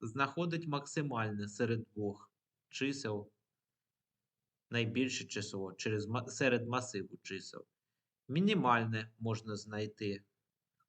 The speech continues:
Округлює до цілого, є така функція, яка робить таку дію. І округлює з вказівкою знаків після крапки. Тобто є різноманітні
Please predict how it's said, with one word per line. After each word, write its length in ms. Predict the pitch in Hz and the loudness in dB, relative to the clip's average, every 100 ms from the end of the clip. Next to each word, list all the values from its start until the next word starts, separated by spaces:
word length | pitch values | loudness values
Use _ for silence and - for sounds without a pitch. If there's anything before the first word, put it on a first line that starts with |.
| _ | _
Округлює 800 | - 170 190 208 190 160 160 156 | -2 2 6 8 8 4 2 2
до 160 | 151 175 | 2 0
цілого, 600 | 170 - 120 113 107 104 | -2 0 0 2 0 -2
є 180 | 104 107 | -2 -2
така 320 | 107 104 107 | -4 -4 -6
функція, 480 | - 113 104 - 101 | -6 -6 -6 -6 -4
яка 280 | 101 101 107 | -4 -2 0
робить 440 | 107 101 98 - _ _ _ _ _ - | 0 -2 -6 -10 _ _ _ _ _ -6
таку 320 | 113 113 113 | -6 -2 -4
дію. 480 | 104 104 101 98 101 _ _ _ _ | -2 -2 -2 -2 -6 _ _ _ _
І 200 | 151 165 | 2 2
округлює 760 | 165 156 - 160 190 170 165 151 | 2 0 2 2 4 4 2 0
з 100 | 147 | 0
вказівкою 600 | 131 113 143 160 - 131 | 0 0 0 -2 -2 -2
знаків 460 | 117 117 117 113 - _ | 0 0 0 -4 -12 _
після 340 | - 117 117 113 | -4 -4 -2 -4
крапки. 520 | - - - _ - _ _ _ | -6 -12 -14 _ -20 _ _ _
Тобто 260 | 120 113 127 | -6 -2 0
є 380 | 131 175 180 180 | 2 2 2 0
різноманітні 880 | 123 135 127 120 120 123 120 - | 0 0 0 0 0 -4 -6 -8